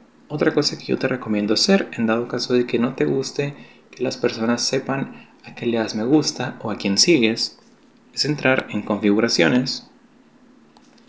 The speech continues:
y vamos a buscar la opción de seguidores y contenido público. Aquí aparece una opción la cual dice: "¿Quién puede ver las personas, páginas y listas que sigues?".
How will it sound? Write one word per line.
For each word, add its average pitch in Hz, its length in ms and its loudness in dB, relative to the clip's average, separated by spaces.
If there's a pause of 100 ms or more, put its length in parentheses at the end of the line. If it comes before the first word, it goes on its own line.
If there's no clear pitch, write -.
(220)
y 160 160 2
vamos 143 260 0
a 131 40 2
buscar 120 340 0
la 117 60 6
opción 110 480 4
de 160 260 4 (1400)
seguidores 120 720 4
y 117 120 -2
contenido 135 600 0
público. - 560 0 (1800)
Aquí - 180 -6
aparece 156 320 4
una 160 80 2
opción 170 320 0
la 131 120 -4
cual 120 200 4
dice: 156 420 2 (1400)
"¿Quién 170 200 -2
puede 175 220 6
ver 165 160 4
las 160 160 0
personas, 151 540 0
páginas 147 640 -2
y 127 80 2
listas 120 360 4
que 110 100 2
sigues?". - 600 -2